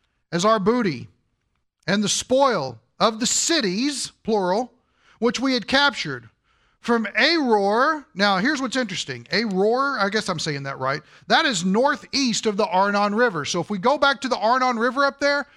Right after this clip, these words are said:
everybody see it there on the right-hand side? Very bottom tip of where Reuben's gonna possess that land. "From there," look what it says now, "which is the edge of the valley of the Arnon,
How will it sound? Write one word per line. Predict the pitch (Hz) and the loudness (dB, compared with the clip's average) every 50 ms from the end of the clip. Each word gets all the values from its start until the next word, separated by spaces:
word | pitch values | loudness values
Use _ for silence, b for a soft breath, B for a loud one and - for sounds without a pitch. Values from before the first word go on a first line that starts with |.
| b b b b b b _ _ - | b b b b b b _ _ -2
everybody | 180 196 208 240 233 | -2 2 2 2 2
see | - - 262 262 | 2 0 0 0
it | 277 269 | -2 0
there | 294 285 285 285 | 2 2 4 4
on | 262 | 2
the | 220 | 2
right-hand | 202 202 226 226 247 254 240 | 2 2 2 2 2 0 0
side? | - 254 247 254 277 294 311 294 269 - _ _ _ _ _ _ _ - | 0 2 2 2 2 2 0 -4 -6 -12 _ _ _ _ _ _ _ -4
Very | 139 190 233 262 | 0 2 2 4
bottom | 220 269 277 277 269 | 4 4 4 4 0
tip | - - 277 294 - | 0 0 0 0 0
of | 254 214 | -2 2
where | 240 262 254 | 2 2 4
Reuben's | 233 247 311 330 285 254 214 180 | 4 2 2 2 2 0 -2 -2
gonna | 180 214 214 | -2 -2 -4
possess | 185 - 220 202 233 247 - - | -2 -2 -2 0 0 0 0 0
that | 269 262 247 | -2 -4 -2
land. | 240 277 269 240 175 139 - b b b b b | -2 -2 0 -2 -2 -4 -8 b b b b b
"From | - - - 208 254 294 339 349 311 | -14 -4 2 4 4 4 4 2 2
there," | 285 320 339 320 226 190 196 240 294 285 - b b b b b b b b b b b - | 2 4 4 4 2 2 2 2 0 -2 -6 b b b b b b b b b b b -2
look | 190 247 | -2 0
what | 233 285 | 0 0
it | 277 | 0
says | - 302 277 247 | 2 2 0 2
now, | 262 277 269 214 151 - _ | 2 0 0 0 -2 -4 _
"which | - 247 262 | -2 -2 0
is | 277 285 277 240 | 2 0 0 0
the | 214 247 247 | 0 2 2
edge | 285 349 320 311 | 2 2 2 -2
of | 294 | -2
the | 254 233 | -2 0
valley | 185 233 262 294 320 320 311 302 | 2 2 2 4 2 2 2 0
of | 277 240 | 0 0
the | 240 214 | 0 -2
Arnon, | - 233 269 302 330 302 254 190 170 170 185 226 247 | 0 2 2 2 2 2 0 0 0 0 0 -2 -4